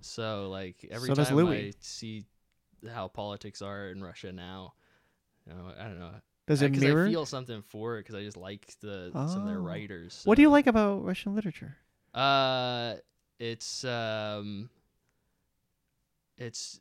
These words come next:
Speaker 1: uh, I like it 'cause it's, like, pretty, it, it's not only, like, it's, like, real and, uh, c-, can be, like, pretty deep about people, but it's also n-, uh, it's also never, like, um, well, some of it, I don't know,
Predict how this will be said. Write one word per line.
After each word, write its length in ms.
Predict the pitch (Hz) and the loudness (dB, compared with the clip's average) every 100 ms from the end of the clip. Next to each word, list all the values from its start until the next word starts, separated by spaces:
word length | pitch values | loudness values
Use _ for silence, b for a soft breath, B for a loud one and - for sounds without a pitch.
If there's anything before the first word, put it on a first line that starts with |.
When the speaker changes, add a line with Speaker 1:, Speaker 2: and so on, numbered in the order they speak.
| _ - | _ -8
Speaker 1:
uh, 200 | 196 - | -8 -4
I 120 | 202 | -2
like 200 | 240 208 | -2 -2
it 60 | 170 | -4
'cause 160 | 147 120 | -6 -6
it's, 140 | 117 | -6
like, 200 | 110 104 | -6 -6
pretty, 300 | 135 117 110 | -8 -6 -8
it, 300 | - 117 - | -6 -8 -8
it's 280 | 131 131 139 | -8 -8 -6
not 160 | 160 165 | -4 -2
only, 260 | 170 156 | -2 -2
like, 320 | 143 127 - b b b b b b b - - 135 | -4 -4 -8 b b b b b b b -20 -14 -10
it's, 240 | 143 - | -6 -2
like, 220 | 165 139 _ - | -2 -2 _ -14
real 540 | 127 139 147 165 165 | -10 -6 -4 -4 -4
and, 300 | 143 123 120 | -4 -6 -6
uh, 460 | 110 107 101 98 98 | -6 -6 -6 -8 -12
c-, 600 | 87 _ _ _ _ - - | -16 _ _ _ _ -20 -16
can 340 | 120 120 127 | -10 -10 -8
be, 400 | 127 123 120 117 _ _ _ | -8 -8 -10 -14 _ _ _
like, 180 | 104 - | -16 -12
pretty 200 | 117 98 | -10 -10
deep 400 | 98 104 123 - | -12 -12 -12 -12
about 340 | 143 139 139 | -12 -10 -12
people, 260 | - 143 147 | -14 -14 -10
but 140 | 135 | -8
it's 100 | 120 | -8
also 380 | 131 127 123 117 | -6 -6 -6 -8
n-, 180 | 107 104 _ _ _ _ _ _ _ _ _ - _ _ _ _ _ - | -8 -12 _ _ _ _ _ _ _ _ _ -20 _ _ _ _ _ -12
uh, 420 | 110 101 92 92 - - | -10 -8 -8 -10 -12 -12
it's 120 | 123 | 0
also 320 | 160 160 147 131 | 4 4 4 -2
never, 260 | 123 113 | -2 -2
like, 340 | 110 107 - 110 | -2 -4 -6 -10
um, 460 | 98 95 95 98 - b b b b b b b b b b b b - | -8 -8 -10 -14 -16 b b b b b b b b b b b b -8
well, 80 | |
some 280 | 113 151 139 | 0 2 4
of 180 | 110 95 | 2 -2
it, 180 | 90 - | -4 -4
I 60 | 107 | -4
don't 100 | 95 | -4
know, 160 | 80 | -6